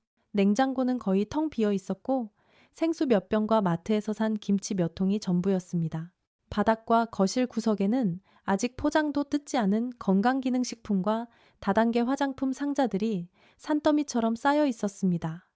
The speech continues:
저는 멍하니 서 있었습니다. 이 광경은 사람들 앞에서 보여주던 혜진 씨의 화려한 모습과 정반대였습니다. 그녀는 제 시선이 제품 더미에 머무는 것을 보고는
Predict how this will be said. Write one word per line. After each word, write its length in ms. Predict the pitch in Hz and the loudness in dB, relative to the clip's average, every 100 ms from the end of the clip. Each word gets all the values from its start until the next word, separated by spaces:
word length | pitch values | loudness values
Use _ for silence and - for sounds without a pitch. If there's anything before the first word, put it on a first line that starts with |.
| _ _ _ _ _ | _ _ _ _ _
저는 460 | - 202 190 196 196 - _ _ | -2 2 2 2 -2 -10 _ _
멍하니 420 | 190 185 226 240 | 2 4 4 2
서 160 | 233 285 | 0 0
있었습니다. 800 | 285 247 - 190 175 165 165 180 _ _ _ _ | 0 -4 -4 -2 -2 -4 -10 -14 _ _ _ _
이 120 | 226 | 0
광경은 720 | 240 208 196 202 220 254 175 - _ _ | 2 0 2 2 0 0 -2 -8 _ _
사람들 480 | - 320 330 320 294 | -2 2 4 4 2
앞에서 400 | 220 220 208 208 | 2 -2 -2 -2
보여주던 720 | 202 190 190 180 190 180 180 | 0 0 0 -2 -2 -2 -2
혜진 300 | 269 285 277 | -2 -2 -2
씨의 280 | - 233 | 0 0
화려한 440 | 226 302 311 294 277 | 0 0 0 0 0
모습과 640 | 185 170 185 - 208 277 - _ _ | 0 -2 -8 -4 -4 -4 -12 _ _
정반대였습니다. 1160 | - 190 190 220 208 190 180 175 160 160 156 180 _ _ _ | -2 0 2 2 2 0 -2 -4 -4 -4 -6 -10 _ _ _
그녀는 440 | - 220 233 247 247 | 0 4 6 4 2
제 160 | 214 | 2
시선이 480 | 208 277 302 269 262 | 2 0 2 2 0
제품 360 | - 202 - 262 | -2 -2 0 0
더미에 340 | 247 233 226 | 2 2 2
머무는 420 | 220 175 190 220 220 | 2 2 2 2 0
것을 280 | 208 220 | -2 -2
보고는 540 | 208 190 180 196 240 | -2 -2 0 0 0